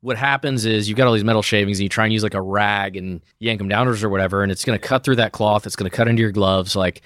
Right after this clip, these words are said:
it's bad news all around. So there's safer versions of this. I think that's a differentiator.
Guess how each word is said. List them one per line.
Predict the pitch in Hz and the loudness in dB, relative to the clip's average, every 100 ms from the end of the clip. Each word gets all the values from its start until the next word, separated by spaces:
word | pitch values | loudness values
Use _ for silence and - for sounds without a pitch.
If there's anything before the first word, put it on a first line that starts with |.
| - _ - | -20 _ -14
it's | 123 - | -12 -2
bad | 107 104 | 0 0
news | 101 98 | -2 -2
all | 92 | 0
around. | 90 98 92 87 | 0 0 0 -2
So | - 104 98 92 _ - | 0 2 2 0 _ -2
there's | 120 | -2
safer | - 147 139 135 | 2 2 2 2
versions | 117 117 110 113 104 | 4 4 4 2 2
of | 104 90 | 2 2
this. | 101 92 | 2 2
I | 92 | -2
think | 113 95 | -4 0
that's | 107 - | 0 0
a | |
differentiator. | 95 104 101 98 92 98 92 90 90 | -4 -2 0 0 0 -2 -2 0 -2